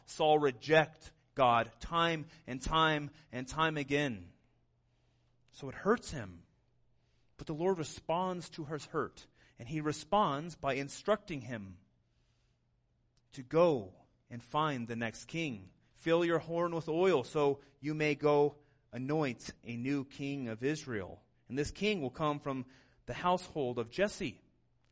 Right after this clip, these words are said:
in Bethlehem." And now we talk about Bethlehem a lot in the Christmas story, right?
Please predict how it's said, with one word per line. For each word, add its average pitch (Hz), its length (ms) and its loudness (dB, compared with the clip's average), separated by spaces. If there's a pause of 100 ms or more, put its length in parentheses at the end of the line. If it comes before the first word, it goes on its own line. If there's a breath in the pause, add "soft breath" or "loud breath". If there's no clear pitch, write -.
(580)
in 123 260 -4
Bethlehem." 143 720 0
And 107 80 -10
now 107 180 -10 (480)
we 120 100 -12
talk 135 200 -2
about 123 220 0
Bethlehem 131 440 -4
a 117 40 -4
lot 120 200 -2
in 90 60 -10
the 110 60 -12
Christmas 123 360 -16
story, 85 320 -14
right? 98 240 -12